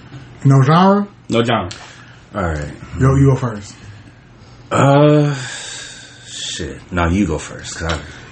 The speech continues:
Speaker 2: You gotta
Speaker 1: The
Speaker 2: think.
Speaker 1: Matrix, Starship Troopers, Kill Bill.
Speaker 2: Five to one? Or you
Speaker 1: Uh,
Speaker 2: want
Speaker 3: Or
Speaker 1: not,
Speaker 3: one to
Speaker 1: not,
Speaker 3: five.
Speaker 1: not necessarily put 'em in any order.
Speaker 2: Okay.
Speaker 3: Oh, okay.
Speaker 1: But just the ones I got, yeah. So the Ma-, the Matrix, uh, Starship Troopers, Kill Bill,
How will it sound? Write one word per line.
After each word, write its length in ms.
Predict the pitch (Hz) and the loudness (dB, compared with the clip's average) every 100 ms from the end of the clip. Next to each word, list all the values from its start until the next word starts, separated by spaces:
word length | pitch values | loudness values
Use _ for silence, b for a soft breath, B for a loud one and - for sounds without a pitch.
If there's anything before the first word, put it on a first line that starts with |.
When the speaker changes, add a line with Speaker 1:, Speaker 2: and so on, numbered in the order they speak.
| B - - - - | B -20 -20 -2 2
Speaker 2:
You 80 | 127 | 2
gotta 60 | 123 | 4
Speaker 1:
The 140 | 139 | 6
Speaker 2:
think. 100 | 139 | 6
Speaker 1:
Matrix, 840 | 170 208 - 160 - - - - | 6 4 2 -2 -2 -10 -14 -14
Starship 480 | - 165 180 185 175 | -2 2 2 0 -4
Troopers, 520 | - 185 160 107 90 | 2 2 2 -6 -10
Kill 440 | - - 160 165 147 | -14 0 2 4 4
Bill. 440 | 160 156 98 - | 4 4 2 -6
Speaker 2:
Five 260 | - 131 131 | -2 2 2
to 60 | 127 | 4
one? 300 | 147 214 - - - - - - - - - | 4 2 -2 -16 -20 -20 -20 -20 -20 -20 -6
Or 60 | - | 2
you 40 | |
Speaker 1:
Uh, 220 | 151 139 135 | 4 6 6
Speaker 2:
want 140 | 127 | 6
Speaker 3:
Or 120 | 160 151 | 6 6
Speaker 1:
not, 60 | 165 | 6
Speaker 3:
one 100 | 147 | 4
to 60 | |
Speaker 1:
not, 40 | - 156 107 | 4 4 4
Speaker 3:
five. 80 | |
Speaker 1:
not 120 | 190 214 | 2 2
necessarily 360 | 220 180 160 139 | 0 -2 -6 -2
put 120 | 185 | 0
'em 120 | 156 | 0
in 100 | 139 131 | -2 -4
any 80 | 117 | -6
order. 300 | 120 143 135 110 | 0 2 2 0
Speaker 2:
Okay. 120 | 110 - | -2 2
Speaker 3:
Oh, 200 | 175 127 | 4 4
okay. 220 | - 95 87 | 2 -4 -4
Speaker 1:
But 100 | - | -6
just 240 | 135 131 | -6 -4
the 80 | 127 | -4
ones 240 | 139 135 | -2 -2
I 100 | 131 | -2
got, 220 | 131 131 123 | -2 -2 -2
yeah. 100 | 110 | -4
So 160 | 120 | -4
the 80 | 110 | -2
Ma-, 300 | 117 139 160 127 | 2 4 2 0
the 120 | 120 | 2
Matrix, 680 | 131 160 165 - 131 107 - | 4 6 4 2 0 -2 -8
uh, 180 | 113 110 | -10 -10
Starship 440 | - 147 147 156 | -2 2 2 0
Troopers, 400 | 139 151 147 139 | 2 2 2 -2
Kill 360 | - - 147 147 | -4 2 4 4
Bill, 540 | 135 143 135 131 131 | 4 4 4 2 -2